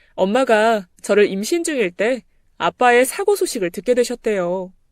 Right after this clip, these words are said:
친아버지는 군인이셨는데 군대에서 폭발물 사고가 나는 바람에 그 자리에서 돌아가셨다고 했습니다. 엄마는 뱃속에 저를 가진 채 과부가 되어버리셨고 살던 집을 팔아 작은 집으로 이사하고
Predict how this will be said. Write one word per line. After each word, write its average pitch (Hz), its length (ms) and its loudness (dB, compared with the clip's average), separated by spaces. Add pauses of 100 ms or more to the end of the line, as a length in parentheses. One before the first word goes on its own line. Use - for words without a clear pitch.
(600)
친아버지는 294 680 0
군인이셨는데 208 960 -4 (280)
군대에서 254 600 4
폭발물 320 520 0
사고가 285 340 0
나는 190 260 0
바람에 202 540 -2 (100)
그 - 180 -4
자리에서 285 420 2
돌아가셨다고 233 680 0
했습니다. 190 680 -8 (260)
엄마는 254 480 2
뱃속에 240 460 2
저를 202 260 -2
가진 226 360 -4
채 202 420 -4
과부가 269 480 0
되어버리셨고 226 960 0 (420)
살던 339 360 -2
집을 277 300 -2
팔아 220 520 -2
작은 247 380 -2
집으로 277 320 -2
이사하고 185 720 -6